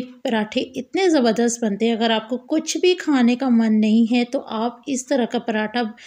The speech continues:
बिना किसी सालन के, बिना अचार के, मक्खन के, आप ये पराठा ऐसे ही खा सकते हैं। ये इतने मज़े के बनते हैं। तो इसके साथ ही यहाँ पर हमने दो रोटियाँ बेल ली थी, ठीक है। तो यहाँ पर हमने ये सारा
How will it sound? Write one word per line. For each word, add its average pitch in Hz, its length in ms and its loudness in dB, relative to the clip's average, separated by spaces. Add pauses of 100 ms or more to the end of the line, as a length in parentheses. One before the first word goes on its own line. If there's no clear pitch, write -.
(340)
बिना 330 360 4
किसी 302 460 0
सालन 262 560 2
के, 262 240 0
बिना 240 280 2 (140)
अचार 240 480 -4 (100)
के, 240 300 0 (100)
मक्खन 220 440 0
के, 247 160 -2
आप 226 380 -6
ये 240 100 0
पराठा 220 540 -6
ऐसे 240 260 -4
ही 269 160 -2
खा 247 220 -6
सकते 220 300 -8
हैं। 214 100 -4 (360)
ये 262 100 0
इतने 254 440 2
मज़े 240 360 2
के 247 120 -2
बनते 196 320 -8
हैं। 190 180 -10 (420)
तो 285 100 0
इसके 302 300 0
साथ 254 400 0
ही 294 40 2
यहाँ 254 380 2 (100)
पर 269 140 2
हमने 269 280 2 (160)
दो 247 180 6
रोटियाँ 220 360 2
बेल 202 200 0
ली 190 120 -6
थी, - 220 -16
ठीक 220 180 -6
है। 339 100 -2 (760)
तो 262 80 0
यहाँ 254 320 2
पर 285 120 2
हमने 254 320 4
ये 254 200 2
सारा 240 420 0